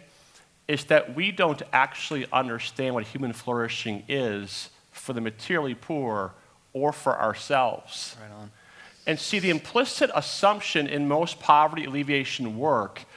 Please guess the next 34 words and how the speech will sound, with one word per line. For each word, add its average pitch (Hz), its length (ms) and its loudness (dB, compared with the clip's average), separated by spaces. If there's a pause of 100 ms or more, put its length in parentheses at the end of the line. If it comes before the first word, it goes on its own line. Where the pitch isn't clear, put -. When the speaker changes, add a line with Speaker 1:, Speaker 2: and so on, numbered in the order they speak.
(240)
Speaker 1:
is 139 140 -2
that 139 120 -10
the 147 100 2
goal 185 500 4
is 147 120 -4
to - 120 -8
make 165 220 0
the 139 80 -2
poor 123 720 0 (360)
like 127 320 2
us. - 640 -4 (500)
The 143 100 2
goal 214 400 6
is 214 100 4
to 170 100 -6
turn 160 420 2
inner 170 220 2
city 214 460 2
Atlanta 143 580 4
into 147 680 0 (460)
wherever 143 280 2
we 143 140 0
are 139 120 8
right 127 200 4
now. 120 380 4
<laughs> - 40 -20 (880)
Uh, 147 340 8
the 151 80 -2
goal 202 300 6
is 202 80 2
to 190 80 -2
turn 175 340 2
Uganda 151 920 6 (120)
into 170 240 0